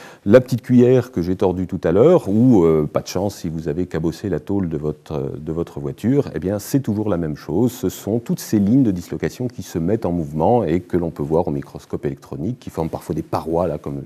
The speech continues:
je suis en train de vous montrer sur cette, euh, sur cette figure. Alors, est-ce qu'on est capable de les voir ? Ces, ces, ces lignes de dislocation. Eh bien oui, les collègues à,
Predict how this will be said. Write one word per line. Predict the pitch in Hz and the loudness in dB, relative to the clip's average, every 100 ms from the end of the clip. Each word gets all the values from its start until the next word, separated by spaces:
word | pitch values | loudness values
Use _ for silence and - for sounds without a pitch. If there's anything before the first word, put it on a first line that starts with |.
| 71 | -14
je | - | -16
suis | 82 | -16
en | |
train | - 85 | -12 -12
de | |
vous | 76 71 | -10 -12
montrer | 71 101 | -10 -12
sur | - - | -12 -16
cette, | - 85 - | -14 -12 -12
euh, | 71 90 | -12 -14
sur | - 87 | -16 -12
cette | - 78 | -10 -10
figure. | - 73 - - _ _ _ _ _ _ _ - - - - - - - | -12 -14 -16 -20 _ _ _ _ _ _ _ -20 -20 -20 -20 -20 -20 -2
Alors, | 147 170 131 | 4 4 2
est-ce | - | -6
qu'on | - 175 | 0 2
est | 220 | 2
capable | 143 220 180 | 2 0 0
de | 127 | 0
les | 127 101 | 2 2
voir ? | 90 87 - 85 - - _ _ _ _ _ | 2 0 0 -6 -14 -20 _ _ _ _ _
Ces, | 123 - 78 69 - | -20 -10 -8 -8 -12
ces, | - - | -14 -16
ces | - 73 | -10 -6
lignes | 87 90 | -4 -2
de | 78 | -4
dislocation. | 73 - 78 67 - - - _ - - - | -6 -10 -8 -8 -10 -20 -20 _ -20 -8 2
Eh | |
bien | 120 185 | 6 8
oui, | 202 131 - - | 6 4 0 -4
les | 104 113 | -4 0
collègues | 160 190 180 | 2 4 4
à, | 113 | 2